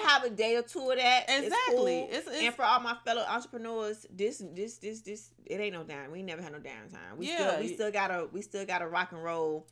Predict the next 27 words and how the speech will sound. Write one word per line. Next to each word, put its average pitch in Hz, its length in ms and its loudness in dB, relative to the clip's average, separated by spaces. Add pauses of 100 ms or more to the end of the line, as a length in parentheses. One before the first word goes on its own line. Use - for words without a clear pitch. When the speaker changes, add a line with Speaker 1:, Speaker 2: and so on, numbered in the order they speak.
(120)
Speaker 2:
And 254 120 -6
even 294 280 -2
Speaker 1:
during 285 160 4
Speaker 2:
those 285 100 -2
who 330 80 -2
aren't, 185 140 2
Speaker 1:
quarantine. 208 320 4
Speaker 2:
y'all 220 160 6
gotta 247 180 2
make 220 220 -4
sure 226 160 -4
that 208 160 -2
y'all 196 160 2
are 196 60 -4
doing 185 260 -6
something 196 440 -6
again 175 280 -4
Speaker 1:
Yeah. 175 40 -6
Speaker 2:
because 202 220 -4
this 359 140 -2
is 302 100 -4
a 196 80 2
wake 202 220 0
up 196 160 -2
call. 202 160 0
If 208 80 -6
it, 311 160 -4